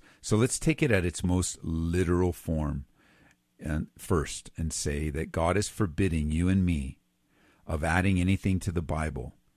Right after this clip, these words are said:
and saying that it is the Bible. Does that make sense? So, for example, what are the numbers of your address? Not, I don't need the street or anything, but just what's the numbers of your house?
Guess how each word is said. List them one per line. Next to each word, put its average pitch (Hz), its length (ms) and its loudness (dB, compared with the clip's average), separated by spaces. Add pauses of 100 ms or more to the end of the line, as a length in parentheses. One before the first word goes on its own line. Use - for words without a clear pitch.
(280)
and 80 200 -2
saying 82 460 0
that 76 220 -4
it 87 280 -2
is 78 220 -4
the 76 100 -6
Bible. 67 440 -6 (540)
Does 73 120 -8
that 80 160 -2
make 87 160 -2
sense? 98 400 0 (1120)
So, - 240 2
for 95 180 0
example, 80 640 0 (260)
what 120 180 6
are 131 100 6
the 117 100 4
numbers 90 680 2
of 73 220 -6
your 78 220 0
address? 71 600 -6
Not, 85 200 -2
I 95 60 0
don't 101 100 6
need 101 140 6
the 95 60 0
street 87 320 0
or 80 40 0
anything, 78 220 -2
but 73 140 -8
just 92 200 -4
what's - 160 -4
the 95 100 0
numbers 85 340 2
of 76 80 -4
your 76 120 -2
house? 67 380 -8